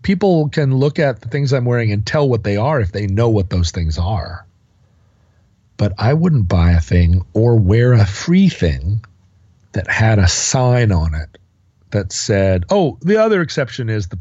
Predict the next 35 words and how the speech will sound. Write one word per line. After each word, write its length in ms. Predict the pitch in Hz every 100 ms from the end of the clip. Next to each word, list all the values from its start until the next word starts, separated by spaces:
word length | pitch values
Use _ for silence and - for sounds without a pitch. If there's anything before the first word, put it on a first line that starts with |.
| -
fucking 320 | 117 104 98
Polo 380 | - 135 107 82
Pony," 480 | 80 80 71 78 85 _ _ _ _ _ _ _ -
because 320 | 110 120 104
I 80 | 110
have 220 | 110 107
a 60 | 98
lot 240 | 98 95
of 60 | 92
those 180 | 90
shirts 360 | 82 104 92 -
and 100 | 85
the 60 | 80
Polo 360 | 107 98 85
Pony 300 | 78 85 73
is 100 | 73
just 220 | - 76
on 220 | 71 67 67
there 160 | 67
and 80 | 76
I 60 | 87
forget 340 | 107 95 101
it's 180 | 82 -
there. 440 | 80 69 71 78 _ _ _ _ _ -
And 80 |
I'm 80 | 117
sure 220 | 110 165
there 180 | 135 107
are 60 | 98
people 300 | 123 107 95
that 160 | 92
look 220 | 95 95 90 _ - _ -
at 220 | 92 90
it 120 | 87
and 300 | 87 85 85